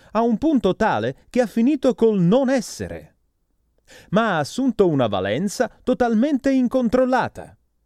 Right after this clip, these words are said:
o una beingness falsa, su cui niente e nessuno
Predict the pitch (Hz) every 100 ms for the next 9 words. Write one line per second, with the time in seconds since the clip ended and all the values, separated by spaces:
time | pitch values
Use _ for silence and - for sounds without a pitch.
0 | _ 196 151 185 175 147 233 240 220 214
1 | - 262 233 95 - 69 - _ _ _
2 | _ - - 196 - 254 180 87 - -
3 | 170 254 185 123 127 165 220 254 - 311
4 | 233